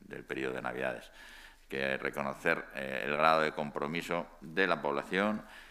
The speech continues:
eh, de los sectores más afectados por las restricciones, a los que queremos, eh, nuevamente reconocer su papel decisivo en el control de la pandemia. Eh,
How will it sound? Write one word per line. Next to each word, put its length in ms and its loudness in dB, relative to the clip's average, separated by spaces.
eh, 480 -8
de 300 6
los 160 2
sectores 720 -4
más 260 4
afectados 500 0
por 120 -8
las 140 -4
restricciones, 720 -4
a 60 -6
los 180 -10
que 200 -8
queremos, 380 -6
eh, 80 -10
nuevamente 720 2
reconocer 600 0
su 120 -6
papel 320 4
decisivo 580 0
en 80 -6
el 120 -8
control 540 -6
de 260 -10
la 120 -6
pandemia. 520 -8
Eh, 420 -14